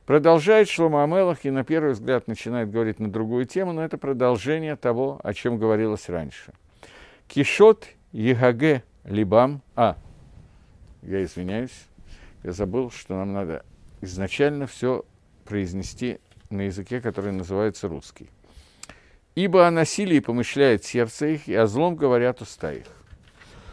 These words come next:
Это причина, по которой ты не должен находиться рядом с ними, потому что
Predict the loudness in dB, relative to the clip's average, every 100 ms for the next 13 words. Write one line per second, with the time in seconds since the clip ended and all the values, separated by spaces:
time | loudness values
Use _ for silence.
0 | -20 -20 -20 -8 -2 0 0 -2 -2 0
1 | 0 0 0 2 2 0 -2 -4 0 0
2 | 0 -4 -2 -4 -4 -4 -4 -4 -6 -8
3 | -8 -6 -6 -6 -4 -6 -6 -8 -8